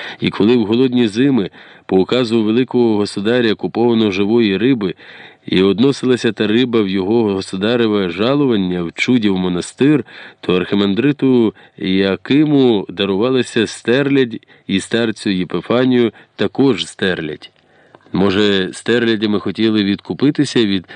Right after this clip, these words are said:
приголомшливої вченості киянина? Я питав його: «Отче, чом так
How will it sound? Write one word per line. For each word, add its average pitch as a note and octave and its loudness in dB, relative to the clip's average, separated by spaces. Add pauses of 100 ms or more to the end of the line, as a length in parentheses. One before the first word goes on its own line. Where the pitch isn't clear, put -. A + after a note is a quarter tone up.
(140)
приголомшливої G2+ 0
вченості F#2 -4
киянина? E2 -2 (340)
Я F2+ 0
питав A2 -2
його: E2+ -6 (520)
«Отче, C#3 2
чом D#3 0
так E3 -2